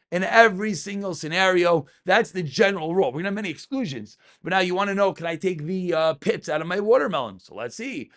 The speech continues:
Are you doing it miyad? Yeah, you're about to eat the watermelon. Are you doing it biyad? Yeah, you're taking it with your hand.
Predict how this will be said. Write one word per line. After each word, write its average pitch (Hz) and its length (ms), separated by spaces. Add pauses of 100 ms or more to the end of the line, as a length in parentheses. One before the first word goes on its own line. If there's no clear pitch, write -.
(160)
Are - 100
you 139 140
doing 170 260
it 160 260
miyad? 151 680
Yeah, 180 240
you're 127 140
about 139 260
to 147 60
eat 127 80
the 135 60
watermelon. 139 340
Are - 260
you 139 60
doing 185 180
it 156 240
biyad? 175 760 (140)
Yeah, 196 200
you're 131 160
taking 160 220
it - 20
with 151 100
your 135 120
hand. 165 280